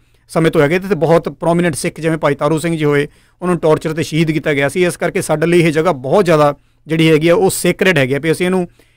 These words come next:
ਇੰਨੀ ਪਵਿੱਤਰ ਜਗ੍ਹਾ ਹੈਗੀ ਆ ਵੀ ਇਹਦਾ ਹੁਣ ਮਤਲਬ ਇੰਨੇ ਸਾਲਾਂ ਤੋਂ ਇੰਨੇ ਬਾਰ-ਬਾਰ ਕੋਰਟ ਕੇਸਿਸ 'ਚ ਇਹਦਾ ਫੈਸਲਾ ਹੋ ਚੁੱਕਾ ਵੀ ਮਤਲਬ ਇਹਨੂੰ ਹੁਣ ਅਸੀਂ ਦੁਬਾਰਾ ਇਸ ਮਾਮਲੇ ਨੂੰ, ਅਹ,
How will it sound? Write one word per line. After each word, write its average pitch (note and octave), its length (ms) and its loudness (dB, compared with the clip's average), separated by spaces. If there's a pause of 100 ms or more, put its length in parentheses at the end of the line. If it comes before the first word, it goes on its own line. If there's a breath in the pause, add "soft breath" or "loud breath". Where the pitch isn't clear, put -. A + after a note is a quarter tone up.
(140)
ਇੰਨੀ G#3 220 4
ਪਵਿੱਤਰ G3 320 2
ਜਗ੍ਹਾ F#3+ 240 4
ਹੈਗੀ D#3 240 2
ਆ F3+ 80 4
ਵੀ F3+ 160 2
ਇਹਦਾ F#3 160 4
ਹੁਣ E3 300 2
ਮਤਲਬ E3 320 -2
ਇੰਨੇ E3+ 260 2
ਸਾਲਾਂ E3 340 2
ਤੋਂ E3+ 240 0
ਇੰਨੇ E3+ 260 -2
ਬਾਰ-ਬਾਰ D#3 540 2 (460)
ਕੋਰਟ F#3 220 4
ਕੇਸਿਸ F#3 400 2
'ਚ D#3+ 160 -6 (460)
ਇਹਦਾ G3+ 140 4
ਫੈਸਲਾ F3+ 360 4
ਹੋ D#3+ 140 6
ਚੁੱਕਾ E3 280 2
ਵੀ E3+ 120 0
ਮਤਲਬ E3+ 280 4
ਇਹਨੂੰ G3 240 4
ਹੁਣ F3+ 100 4
ਅਸੀਂ D#3+ 120 2
ਦੁਬਾਰਾ D#3 300 4
ਇਸ D3+ 100 4
ਮਾਮਲੇ D#3 320 4
ਨੂੰ, D#3 200 2 (600)
ਅਹ, D3 340 2